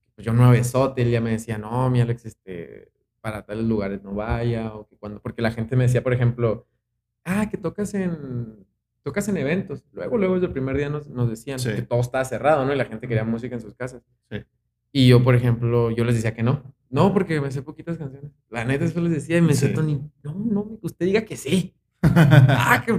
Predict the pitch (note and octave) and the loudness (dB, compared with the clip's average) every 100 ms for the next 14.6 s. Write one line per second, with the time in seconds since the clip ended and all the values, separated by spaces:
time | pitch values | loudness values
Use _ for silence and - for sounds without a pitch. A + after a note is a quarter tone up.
0 | - F3+ A#3+ A3 G3+ E3 D#3+ A3 - A3+ | -2 4 4 6 6 4 2 -2 -4 -8
1 | A#3 A3+ - F3+ G3 G3 D3+ C3 B2 C#3 | -8 -8 -10 2 4 4 2 -2 2 6
2 | B2 B2 B2+ B2+ C3 C3 - C3 C3 C3 | 6 6 4 2 -4 -10 -10 -8 -8 -4
3 | B2 - _ _ _ - C3+ C3 C3+ B2+ | -4 -4 _ _ _ 2 6 6 6 6
4 | B2+ C3 C3+ C3 C#3 C3 C#3 C3+ C3 B2 | 6 6 2 0 0 2 2 2 4 4
5 | A#2+ A2+ A2+ A2+ D#3+ E3+ D3+ C3+ C3+ E3 | 2 -2 -8 -2 2 4 4 0 0 4
6 | E3+ F#3 G3 G#3 G3+ G#3 G#3+ F3 C#3+ C3 | 6 6 6 4 6 6 6 2 2 0
7 | B2 B2 A#2 - A2 G#2+ G#2+ G#2+ G#2+ A2+ | 0 -2 -6 -6 -8 -6 -6 -8 -8 -6
8 | A2 G#2 G#2 A2 _ - D3+ C#3+ D#3 D#3+ | -4 -4 -4 -8 _ -6 -2 0 0 0
9 | B2+ E3+ D#3+ C3 - _ _ - C#3 D#3 | 0 0 0 -2 -10 _ _ 0 2 4
10 | D#3 C3 B2+ C3 B2+ C#3 B2 B2+ C3+ D3 | 2 2 2 0 -2 -4 -6 -6 -2 -2
11 | D#3 E3 E3 D3 B2+ B2 - _ _ - | 0 -2 -2 -4 -4 -8 -10 _ _ -4
12 | B2+ B2+ B2 C#3+ C3 B2+ B2+ B2+ D3 C#3+ | 2 2 2 0 2 4 4 2 2 2
13 | C#3+ D3 C#3+ D3+ E3+ E3+ C3 A2+ G#2+ G#2+ | 2 2 2 2 0 0 2 4 2 0
14 | B2+ A#2+ G#2+ C3+ - C3+ | -6 -6 -6 -8 -10 -16